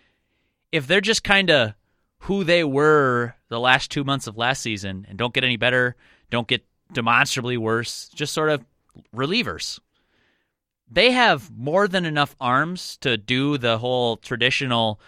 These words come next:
you know, seventh inning guy, setup guy, closer. They have so many arms that you could do that every other day for the whole season and still feel pretty good about your outcome in games. So I want more innings to go into the bullpen.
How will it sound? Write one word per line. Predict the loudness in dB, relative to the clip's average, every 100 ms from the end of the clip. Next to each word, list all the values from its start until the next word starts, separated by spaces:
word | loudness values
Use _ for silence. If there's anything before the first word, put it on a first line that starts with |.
| _ _ _ _ _
you | -12 -6
know, | -4 -6 -10 _ _ _
seventh | -12 0 2 2 0
inning | 0 4
guy, | 6 6 4
setup | 0 -2 0 0 0
guy, | 0 2 2 0 -2
closer. | -2 -2 -2 -8 -12 -18 _ _ _ _ _ -2
They | 2 2
have | 2 2 2 0 -8 -20 _ _ _ -10
so | -6 0 0
many | 2 0
arms | 2 2 2 -2 -4
that | -6
you | -6
could | -6 -6
do | -4 -2
that | 2 2 2 -6 _ _ _ _
every | 0 2 2 2
other | 0 0
day | 2 4 4 2 -2
for | -4 -2
the | -2
whole | 0 0
season | 0 -4 -4 -2 -2 -4 -8 _ -10
and | -10
still | -2 -2
feel | 0 -4
pretty | -4 -4 -4
good | 0 0 0 -2
about | -4 0 0 -2
your | -2
outcome | -2 -2 -8
in | -8
games. | -8 -8
So | -6 2 4 4 -2 _ _ _ _
I | 4
want | 6 4 4
more | 2 2 2
innings | 0 -2 -2 -4
to | -4
go | -4 -2
into | -4 -6 -8
the |
bullpen. | -8 -6 -6